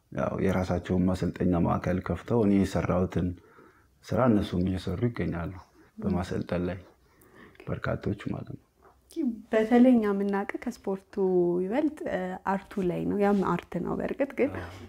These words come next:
Speaker 2: እ፣ አክቲንጉ ላይ ማስታወቂያ ላይ ነው እና፣ እ፣ የተለያዩ ማስታወቂያዎችን ሰርተሃል፣ እንዲሁም ፊልሞችን። ግን፣ እ፣ እስቲ ለመጀመሪያ ጊዜ ካስት የተደረክበትን ፊልም እና ለመጀመሪያ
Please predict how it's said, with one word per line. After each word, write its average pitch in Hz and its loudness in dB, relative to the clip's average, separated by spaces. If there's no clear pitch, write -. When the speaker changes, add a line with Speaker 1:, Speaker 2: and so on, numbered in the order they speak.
Speaker 2:
እ፣ 196 2
አክቲንጉ 185 0
ላይ 180 -2
ማስታወቂያ 185 -4
ላይ 185 0
ነው 185 2
እና፣ 240 4
እ፣ 196 0
የተለያዩ 233 4
ማስታወቂያዎችን 190 -6
ሰርተሃል፣ 196 -4
እንዲሁም 196 2
ፊልሞችን። 196 0
ግን፣ 320 4
እ፣ 208 -2
እስቲ - -8
ለመጀመሪያ 269 6
ጊዜ 196 -4
ካስት 214 -6
የተደረክበትን 190 -4
ፊልም 190 0
እና 196 2
ለመጀመሪያ 247 2